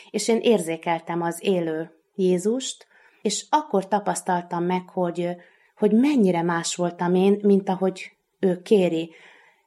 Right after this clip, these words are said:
„Arcul ütnek jobbról, tartsd oda a bal arcodat, kérik az alsó ruhádat,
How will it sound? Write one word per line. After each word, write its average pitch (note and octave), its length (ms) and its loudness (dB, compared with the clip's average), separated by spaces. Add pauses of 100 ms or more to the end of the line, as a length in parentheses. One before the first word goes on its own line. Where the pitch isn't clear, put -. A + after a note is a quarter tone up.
(720)
„Arcul F#3 420 2
ütnek F#3 360 -2
jobbról, F3+ 460 2
tartsd E3+ 300 0
oda D#3+ 180 -4
a D3 60 -10
bal D#3 180 -4
arcodat, D#3+ 880 -6
kérik F3+ 340 -2
az E3 120 -4
alsó D#3+ 340 -4
ruhádat, D#3+ 800 -8